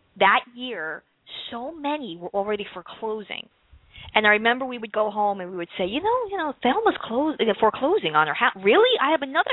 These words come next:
patient foreclosing." You know, before it all came out, like, we started to see the, the little ripple of what was starting to happen before, like you said, everybody's telling you it's okay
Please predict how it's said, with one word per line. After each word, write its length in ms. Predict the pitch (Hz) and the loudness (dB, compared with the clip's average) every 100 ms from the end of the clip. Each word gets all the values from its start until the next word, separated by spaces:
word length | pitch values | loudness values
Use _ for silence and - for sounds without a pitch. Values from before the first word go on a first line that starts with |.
| - | -6
patient 300 | 202 180 160 | -8 -8 -10
foreclosing." 440 | 160 - 156 147 151 - - | -12 -10 -10 -8 -12 -14 -4
You 80 | 370 | 2
know, 120 | 349 | 4
before 340 | 302 277 320 285 | 2 0 -2 0
it 40 | |
all 220 | 226 302 285 | 4 4 4
came 280 | - 156 143 | -2 -8 -8
out, 240 | 107 87 _ _ _ _ - | -8 -12 _ _ _ _ -6
like, 160 | 220 | -6
we 100 | 233 - | -6 -14
started 320 | 262 247 262 | -10 -8 -8
to 80 | 247 - - | -12 -14 -14
see 380 | 254 202 165 _ _ _ - | -14 -14 -18 _ _ _ -12
the, 140 | 185 - _ _ | -10 -12 _ _
the 120 | 208 | -8
little 440 | 196 226 226 190 190 | -4 -2 -2 -4 -4
ripple 420 | 202 247 151 127 - - | -2 -2 -4 -10 -14 -10
of 140 | 170 | -6
what 220 | 185 214 | 0 0
was 80 | 202 - | 0 -6
starting 360 | 220 202 202 208 | -4 -2 -4 -6
to 60 | |
happen 680 | 185 - 202 202 - 139 143 _ _ _ | -8 -2 2 2 -2 -10 -10 _ _ _
before, 560 | 202 - 220 214 208 202 165 202 | -2 0 2 4 4 4 -2 2
like 160 | 202 - | 2 0
you 80 | 202 - | -10 -2
said, 260 | 220 151 | -2 0
everybody's 340 | 175 214 208 - - | -2 -4 -8 -6 -4
telling 300 | 285 330 262 | -4 -4 -8
you 140 | 160 | -14
it's 120 | 156 | -12
okay 440 | 151 - 90 82 | -14 -6 -6 -6